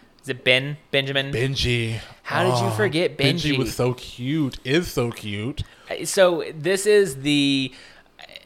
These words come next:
Speaker 1: he is the openly gay guy at the school right now that everybody thinks is super popular. He's in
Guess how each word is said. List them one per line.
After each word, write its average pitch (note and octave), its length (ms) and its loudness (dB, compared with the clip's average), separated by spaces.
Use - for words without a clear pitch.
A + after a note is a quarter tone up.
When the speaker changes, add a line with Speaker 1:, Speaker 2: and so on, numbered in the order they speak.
Speaker 1:
he G3 420 2
is F#3+ 140 6
the E3 200 -2
openly D3+ 400 2
gay C3 260 0
guy B2+ 360 0
at C3 240 4
the B2 80 -4
school B2+ 380 -2
right A#2+ 180 0
now A#2+ 200 -4
that A#2+ 120 -4
everybody B2+ 360 0
thinks A#2+ 200 -6
is A#2 80 -12
super A2 240 -12
popular. C#3+ 640 2
He's B2+ 240 -4
in B2+ 380 -10